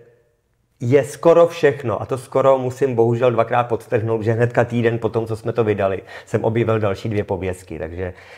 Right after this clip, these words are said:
je to marnost sehnat všechny pověstky, je to nadlidské síly, jak jsem už říkal, nejsem žádný vědátor, který by proležel polovinu života v archivech, což by se dalo najít ještě ledacos navíc, ale je jich tam ú-,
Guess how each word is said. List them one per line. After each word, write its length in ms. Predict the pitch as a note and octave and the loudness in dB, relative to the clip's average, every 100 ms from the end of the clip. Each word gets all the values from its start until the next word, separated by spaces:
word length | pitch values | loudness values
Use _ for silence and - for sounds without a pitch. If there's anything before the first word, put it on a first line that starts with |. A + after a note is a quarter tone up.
| - | 0
je 80 | B2+ | 4
to 120 | D#3 | 4
marnost 640 | C#3 C3+ C#3 A#2 - - - - | 6 4 4 0 -2 -12 -10 -2
sehnat 320 | A2+ A2+ A2 | 0 0 -4
všechny 400 | - B2 B2 C3+ | 0 0 0 0
pověstky, 680 | A2+ G2+ G#2+ G#2+ - A2+ G#2+ | 0 0 -2 -2 -4 -2 0
je 100 | G#2+ | -2
to 420 | A#2 A2 A2 A2 - - - | -4 -2 -2 -6 -12 -20 -8
nadlidské 600 | G#2+ G2 A#2+ B2 - A#2+ | -2 0 0 0 2 2
síly, 760 | A#2 - G#2 G2+ G#2+ G#2+ A#2 - - _ G2+ | 2 -2 0 4 4 4 0 -4 -18 _ -4
jak 300 | G2 - - | -4 -6 -14
jsem 260 | - G#2 | -8 -8
už 140 | F2 F2+ | -6 -8
říkal, 320 | F#2+ G2 F#2+ | -6 -4 -4
nejsem 280 | F2+ G#2 G2+ | -4 -4 0
žádný 300 | A#2+ G#2 G2 | 0 0 -4
vědátor, 500 | G2 F#2+ G2+ A2+ G2 | -2 -2 -2 -4 -6
který 200 | G2+ G2 | -6 -2
by 220 | G2+ G2 - | -4 -4 -4
proležel 640 | A2 G#2+ G#2+ G#2 G#2 G#2+ - - - | 0 2 2 2 0 0 -6 -18 -2
polovinu 380 | A2+ A2 A#2 A2 | 0 0 0 0
života 340 | A2+ A#2 B2+ | 2 2 0
v 100 | A#2 | 0
archivech, 680 | G#2 G#2 A#2 G#2+ A#2 A#2+ - | -2 0 -2 0 0 -2 -10
což 200 | - G2+ | -6 -4
by 100 | G#2 | -4
se 140 | A2+ G#2+ | -4 -2
dalo 240 | F#2+ G2 | -2 -2
najít 280 | G2+ F#2+ F#2+ | -4 -6 -8
ještě 260 | G#2 - G2+ | -10 -6 -4
ledacos 460 | G2 G2 A#2+ - | -2 -4 -6 -6
navíc, 420 | G#2+ G2 G#2 - - - - - | -4 -2 -4 -8 -20 -20 -10 0
ale 400 | D#3 D3 C#3 C3+ - - - | 4 6 4 -2 -14 -14 0
je 100 | A#2 | 0
jich 100 | A#2 | 0
tam 140 | B2 | -2
ú-, 160 | A#2+ | -4